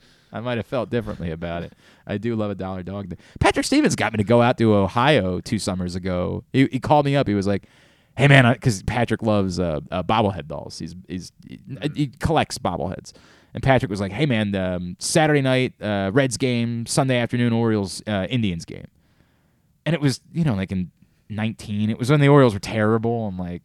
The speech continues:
Speaker 2: "Uh, I, I, you know, I think I'm good." And then he was like, "Well, what if I told you it's also the weekend that the tennis tour is in Cincinnati?" I was like, "You son of a bitch."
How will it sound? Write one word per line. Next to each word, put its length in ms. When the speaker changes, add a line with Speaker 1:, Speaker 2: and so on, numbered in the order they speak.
Speaker 2:
"Uh, 40
I, 1300
I, 400
you 220
know, 460
I 80
think 180
I'm 160
good." 400
And 160
then 100
he 80
was 140
like, 160
"Well, 720
what 180
if 120
I 80
told 400
you 540
it's 160
also 280
the 80
weekend 440
that 160
the 560
tennis 320
tour 300
is 120
in 120
Cincinnati?" 720
I 540
was 80
like, 260
"You 60
son 340
of 60
a 80
bitch." 500